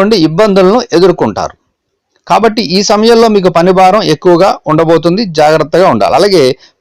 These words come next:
మానసికంగా మీరు చాలా ఒత్తిడికి లోనవుతారు. మరోవైపు వ్యాపారం చేసేవారు ఈ వారం తమ లాభాలను పెంచుకునే ప్రయత్నాలను పెంచుకోవడం చాలా మంచిది. మీరు ఎంత కష్టపడితే అంత మంచి ఫలితం వస్తుంది, అది ముఖ్యంగా గమనించాలి. ఆరోగ్యపరంగా ఈ వారం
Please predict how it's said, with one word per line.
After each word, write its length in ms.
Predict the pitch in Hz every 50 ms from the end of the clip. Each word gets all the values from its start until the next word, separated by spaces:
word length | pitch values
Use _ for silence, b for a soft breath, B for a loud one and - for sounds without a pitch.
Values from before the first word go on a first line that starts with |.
| 120 127
మానసికంగా 640 | 151 185 233 240 220 - 247 208 - 220 214 214 220 208
మీరు 120 | 202 185 175 -
చాలా 160 | 160 165 170 160 151 151
ఒత్తిడికి 360 | 151 - 214 185 185 170 220 247 233
లోనవుతారు. 480 | 185 139 107 92 87 - 85 80 - 123
మరోవైపు 440 | 143 160 202 208 214 226 262 233 - 180 151 151
వ్యాపారం 400 | 151 165 - 214 208 214 220 208 185 190
చేసేవారు 500 | 185 - - 180 165 170 185 208 180 165 156
ఈ 20 | 143 139
వారం 300 | 147 165 165 151 135 131 135 B B B B - _ -
తమ 160 | 143 156 156 143 143
లాభాలను 460 | 143 160 170 202 214 214 240 240 220 196
పెంచుకునే 400 | 202 185 175 180 180 196 190 185 170 170
ప్రయత్నాలను 580 | 156 156 151 151 - 160 156 156 156 165 208 269 - -
పెంచుకోవడం 520 | 175 170 180 - 185 - 180 165 165 202 254 269 - -
చాలా 200 | 156 165 170 160 127
మంచిది. 320 | 104 90 - - 82 - - _ b b b b b b b b b - 147
మీరు 140 | 170 185 185 175 175
ఎంత 140 | 196 214 254 220 -
కష్టపడితే 480 | 208 190 - - 202 220 214 220 240 240 214 185
అంత 140 | 185 185 175 151 139
మంచి 200 | 147 165 - 170 -
ఫలితం 320 | - 147 156 175 185 220 202 156
వస్తుంది, 380 | 151 147 - - 185 180 185 240 - 143
అది 100 | 143 143 143
ముఖ్యంగా 360 | 147 139 - 180 175 180 190 143 147
గమనించాలి. 460 | 156 160 170 156 117 85 - - - 135 147 165
ఆరోగ్యపరంగా 720 | 190 214 214 196 202 208 196 202 185 185 185 190 202 226 190 170
ఈ 40 | 160 151 147
వారం 220 | 156 160 165 165